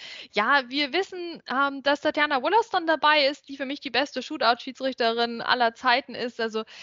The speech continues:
ähm, ich hoffe, wie jedes Jahr, dass sie das Finale bekommt, weil, äh, die, die macht das so unglaublich gut. Na, für, für die SchiedsrichterInnen ist es ja nicht unbedingt die leichteste Aufgabe hier mit diesen verrückten Regeln und der Shotclock und all den, ähm,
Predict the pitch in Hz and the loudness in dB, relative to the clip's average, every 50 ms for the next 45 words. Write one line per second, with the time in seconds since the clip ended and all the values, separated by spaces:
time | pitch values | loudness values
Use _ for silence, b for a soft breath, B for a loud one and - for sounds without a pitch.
0 | B B B - - 226 233 233 240 233 185 233 - - 247 262 - - 262 247 | B B B -2 0 2 2 0 -2 -6 -10 -10 -6 -4 -2 -2 -2 0 0 2
1 | 240 240 240 233 233 254 233 233 254 262 269 247 - 247 233 226 240 247 - 220 | 2 2 0 -2 -4 -6 -2 0 0 0 0 0 2 2 4 4 2 -2 -2 -2
2 | 233 240 - - 254 226 226 226 247 262 254 226 220 226 - - 233 226 247 247 | -4 -4 -2 -4 -2 2 2 2 2 2 -2 -4 -6 -8 -2 0 0 0 0 0
3 | 226 214 208 214 214 220 - - 240 240 233 226 226 208 202 196 226 196 - 233 | 0 0 0 0 0 -4 -6 -6 -6 -6 -6 -6 -8 -8 -10 -10 -12 -8 -8 -6
4 | 226 220 220 - 226 214 - 220 190 175 226 233 240 214 220 220 233 240 - _ | -4 -4 -4 -4 -4 -4 -4 -6 -6 -4 -2 2 2 2 2 2 -2 -8 -6 _
5 | - 339 381 - 330 311 277 311 311 277 - - 247 269 285 - - 285 294 - | 0 0 2 4 4 4 4 2 0 0 -2 -4 -4 -4 -6 -4 -4 -4 -6 -4
6 | - - 320 302 - 294 - 285 294 269 220 262 254 277 254 277 247 247 240 269 | -4 -2 -2 0 2 0 2 2 0 -2 -4 -6 -8 -4 0 0 0 2 0 -2
7 | - - - 285 294 285 247 226 247 247 233 - 240 226 214 220 233 - 247 220 | -4 -6 -6 -4 -4 -2 0 0 0 -2 -2 -2 0 2 2 2 2 -2 -6 -6
8 | - - - 208 214 - - 214 202 202 214 220 220 220 214 208 208 - 220 208 | -4 0 0 0 0 0 2 2 2 2 0 -4 -6 -6 -6 -6 -8 -10 -12 -12
9 | 214 220 - 220 220 220 _ - 214 202 233 233 220 226 220 220 220 208 202 220 | -12 -12 -10 -10 -10 -10 _ -12 -6 -4 -4 -2 0 0 0 0 0 -2 -4 -2
10 | 208 214 208 208 196 196 208 - - - 247 233 - - - 226 214 220 - 226 | 0 2 2 4 4 4 2 0 -2 0 0 -2 -2 -2 -2 -2 -2 -2 -2 -6
11 | 220 - - 208 214 208 214 208 214 214 B B B B B B - - 202 220 | -4 0 0 0 2 2 0 -2 -2 -4 B B B B B B -2 2 4 4
12 | 214 220 220 | 4 2 0